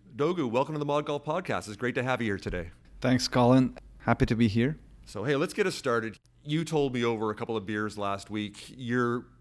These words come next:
Speaker 1: entrepreneurial journey, your story, and I just love this. So to get us started here, Dogu, give us a quick snapshot of everything that you've done that led you to sitting down across the table from me for this podcast episode.
Speaker 2: It's actually, um, a very interesting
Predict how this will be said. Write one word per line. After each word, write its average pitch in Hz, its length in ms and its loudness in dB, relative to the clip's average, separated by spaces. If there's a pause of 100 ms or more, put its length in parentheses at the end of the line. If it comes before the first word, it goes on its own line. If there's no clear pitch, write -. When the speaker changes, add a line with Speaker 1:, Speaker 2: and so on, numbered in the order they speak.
Speaker 1:
entrepreneurial 123 760 0
journey, 107 300 -2
your 110 260 0
story, 107 680 -2
and 120 180 -4
I 113 80 0
just 107 180 -8
love 107 220 0
this. 101 140 -6
So 123 100 -4
to 117 80 0
get 156 160 -2
us 190 80 -4
started 120 380 0
here, 92 340 -4
Dogu, 107 380 -4 (220)
give 165 120 2
us 160 160 -2
a 139 40 -4
quick 139 220 -2
snapshot 113 760 -2
of 101 680 -4 (280)
everything 160 320 0
that 143 60 -2
you've 123 240 -2
done 110 400 -2
that 107 360 -4
led 113 460 -4
you 123 100 0
to 117 240 -6
sitting 120 320 -8
down 113 160 -2
across 110 300 -8
the 113 60 -10
table 110 420 -4
from 104 200 2
me 101 140 2
for 98 140 -4
this 95 140 -2
podcast 90 500 -4
episode. 85 400 -8 (340)
Speaker 2:
It's 123 180 0
actually, 135 460 4
um, 123 440 0 (100)
a 120 100 0
very 127 380 4
interesting 120 680 2